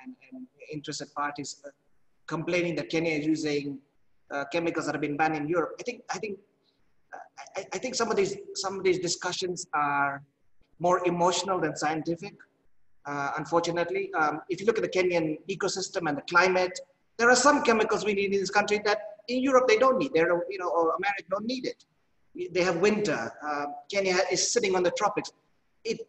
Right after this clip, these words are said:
it, it, it doesn't mean that whatever they use in Europe, we gotta use it in Kenya.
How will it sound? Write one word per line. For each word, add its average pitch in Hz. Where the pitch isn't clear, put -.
it, 403
it, 403
it 202
doesn't 254
mean 208
that 180
whatever 185
they 165
use 180
in 156
Europe, 165
we 156
gotta 151
use 151
it 135
in 135
Kenya. 170